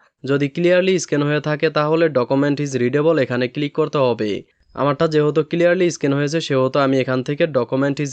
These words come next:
readable এখানে ক্লিক করলাম। এখন আমাকে আইডি কার্ডের পিছনের পার্টটা স্ক্যান করে দিতে হবে।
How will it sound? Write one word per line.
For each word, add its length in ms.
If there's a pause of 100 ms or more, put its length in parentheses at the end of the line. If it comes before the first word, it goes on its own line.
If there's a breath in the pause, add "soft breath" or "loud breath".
readable 480 (380 soft breath)
এখানে 320
ক্লিক 280
করলাম। 360 (800)
এখন 260
আমাকে 320
আইডি 240
কার্ডের 260
পিছনের 360
পার্টটা 340
স্ক্যান 220
করে 240
দিতে 220
হবে। 320